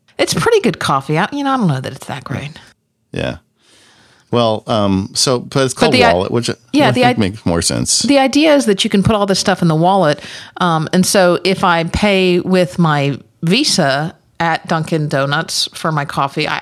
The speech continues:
Speaker 1: I haven't done this yet, but that it also will see that I have my Dunkin' Donuts royalty card or reward card, loyalty card in there.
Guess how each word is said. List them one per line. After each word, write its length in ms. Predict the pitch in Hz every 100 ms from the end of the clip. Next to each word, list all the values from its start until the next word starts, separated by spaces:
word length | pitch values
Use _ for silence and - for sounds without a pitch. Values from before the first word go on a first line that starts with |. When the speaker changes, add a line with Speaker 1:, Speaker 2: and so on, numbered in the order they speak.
| -
Speaker 1:
I 40 |
haven't 260 | 143 143 135
done 160 | 139
this 180 | 135 -
yet, 200 | 139 - - - - -
but 320 | - 165 - -
that 160 | 185
it 100 | 180
also 360 | 151 185 - 214
will 100 | 175
see 220 | - 190
that 100 | 170
I 80 | 147
have 180 | 156 165
my 120 | 151
Dunkin' 360 | 160 156 160 151
Donuts 460 | 151 147 135 - - - _ _ _ -
royalty 640 | 143 175 202 214 202 160
card 520 | 156 139 139 147 160 -
or 100 | 156
reward 380 | 165 165 202 220
card, 260 | 160 143
loyalty 360 | 151 175 175 156
card 260 | 151 139
in 120 | 139 139
there. 220 | 139